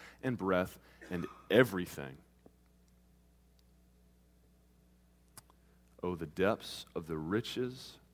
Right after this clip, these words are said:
and wisdom and the knowledge of God. How unsearchable are his judgments, and how inscrutable his ways. For who has known the mind of the Lord, or who has been his counselor,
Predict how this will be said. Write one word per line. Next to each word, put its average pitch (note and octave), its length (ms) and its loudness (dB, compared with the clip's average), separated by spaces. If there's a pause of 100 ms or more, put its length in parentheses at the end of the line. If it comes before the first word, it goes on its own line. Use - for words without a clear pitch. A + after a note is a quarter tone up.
and D#2+ 180 -10
wisdom G#2+ 640 -2 (480)
and E2 80 -14
the D#2 40 -10
knowledge F2 560 0
of - 140 -12
God. C2+ 320 -6 (680)
How E2+ 300 -6
unsearchable D#2 1000 -6
are E2 100 -10
his F2 180 -14
judgments, - 800 -8 (300)
and - 120 -20
how E2+ 260 -6
inscrutable D#2+ 840 -6 (280)
his E2+ 180 -8
ways. D2 460 -10 (840)
For D#2 120 -10 (160)
who B2+ 160 -2
has B2+ 180 -2
known G#2 240 -2
the G2 80 -4
mind E2 300 -4
of E2 80 -6
the E2+ 40 -4
Lord, C#2+ 420 -8 (320)
or C#2 260 -10
who G#2+ 140 0
has F2 120 -2
been E2 220 -8
his G2 240 -4
counselor, D#2 580 -12